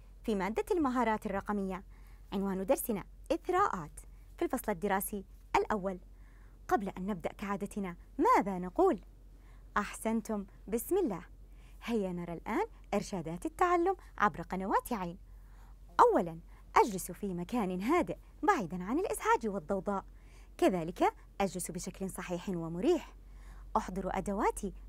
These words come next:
التي أحتاجها لدرسي. وأنصت وأستمع جيدًا لمعلمي ولمعلمتي لأستوعب الدرس. وأتابع الدرس حتى ينتهي لأفهمه وأستوعبه جيدًا. في درسنا لدينا أهداف.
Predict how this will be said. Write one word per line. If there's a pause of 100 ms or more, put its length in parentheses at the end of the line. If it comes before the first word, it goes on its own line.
التي
أحتاجها
لدرسي. (600)
وأنصت
وأستمع
جيدًا
لمعلمي
ولمعلمتي (440)
لأستوعب
الدرس. (520)
وأتابع
الدرس
حتى
ينتهي (240)
لأفهمه
وأستوعبه
جيدًا. (640)
في
درسنا (280)
لدينا
أهداف.